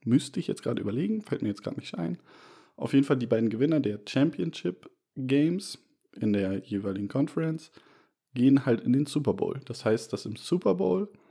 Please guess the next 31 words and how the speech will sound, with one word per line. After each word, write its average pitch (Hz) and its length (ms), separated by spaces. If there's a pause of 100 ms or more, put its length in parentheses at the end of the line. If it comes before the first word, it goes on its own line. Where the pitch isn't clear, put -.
(360)
das - 180
beste - 360
Team - 180
der - 160
N 139 120
F 156 140
C 143 280
gegen 101 200
das 101 140
beste 120 400
Team 113 220
der - 100
A - 100
F 107 220
C - 160
spielt. 143 400 (320)
Somit 123 420
hat 117 160 (200)
der 110 500
historische 151 760
Hintergrund 160 680 (320)
auch - 200
heute 127 280
noch 117 180
Anwendung 143 560
und 127 80
es - 140 (100)
wird 110 140
auch - 160
heute 127 260
noch 120 280